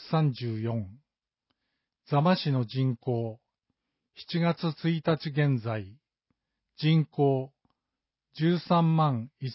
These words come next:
千九百十六人。前月比七十九人増。世帯数六万四千六十九世帯。前月比百二十八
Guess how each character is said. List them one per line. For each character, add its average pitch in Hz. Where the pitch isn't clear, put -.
千 165
九 160
百 123
十 131
六 143
人。 101
前 156
月 165
比 117
七 156
十 143
九 165
人 110
増。 117
世 143
帯 170
数 104
六 135
万 170
四 135
千 139
六 113
十 156
九 156
世 151
帯。 107
前 180
月 175
比 107
百 139
二 180
十 131
八 107